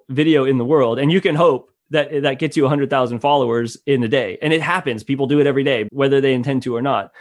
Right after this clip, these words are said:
But is that a strategy? Ah, I don't know. I, it's not a strategy that I wanna put a lot of confidence in. And it's certainly not a strategy that works outside of fluky things like <laughs> social media. But you can apply the same idea of feedback loops to social media, right?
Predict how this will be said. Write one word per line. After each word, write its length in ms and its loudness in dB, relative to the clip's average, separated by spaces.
But 140 2
is 100 2
that 120 0
a 40 -4
strategy? 680 -2
Ah, 220 -2
I 80 2
don't 100 2
know. 300 2
I, 80 -4
it's 240 -6
not 140 2
a 40 -2
strategy 400 0
that 120 2
I 260 -2
wanna 220 -2
put 180 -2
a 60 -2
lot 120 -2
of 60 -10
confidence 420 -4
in. 200 -2
And 160 0
it's 120 -2
certainly 240 2
not 120 2
a 40 -2
strategy 360 0
that 120 0
works 380 -2
outside 460 2
of 240 0
fluky 400 2
things 260 2
like 100 0
<laughs> 120 0
social 180 0
media. 320 2
But 120 4
you 120 4
can 140 0
apply 720 -2
the 80 -6
same 280 -2
idea 280 2
of 80 -2
feedback 340 -4
loops 200 -4
to 100 -10
social 300 -4
media, 400 -4
right? 240 -2